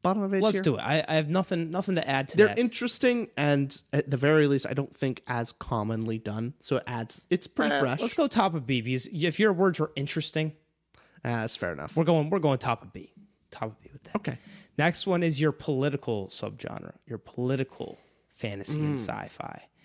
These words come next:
Speaker 1: That is, that's a real give and take.
Speaker 2: It could be amazing.
Speaker 1: Or
Speaker 2: And,
Speaker 1: it could
Speaker 2: but
Speaker 1: be
Speaker 2: if,
Speaker 1: real annoying.
Speaker 2: if the politics is frustrating and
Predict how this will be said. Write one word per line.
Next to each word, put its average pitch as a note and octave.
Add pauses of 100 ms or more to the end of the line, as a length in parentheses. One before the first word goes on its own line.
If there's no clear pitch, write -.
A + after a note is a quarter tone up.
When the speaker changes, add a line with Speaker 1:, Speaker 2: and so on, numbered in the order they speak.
(1300)
Speaker 1:
That D#3+
is, C3+
that's D3+
a D3
real C3
give A2+
and G2
take. G2 (720)
Speaker 2:
It D3
could D3+
be D#3
amazing. A#2+ (1500)
Speaker 1:
Or D3+
Speaker 2:
And, C3+
Speaker 1:
it -
could D3+
Speaker 2:
but -
Speaker 1:
be -
Speaker 2:
if, G#2+ (160)
Speaker 1:
real C3+
annoying. F2+
Speaker 2:
if D#3
the D#3+
politics D3+
is A#2
frustrating G2
and F#2+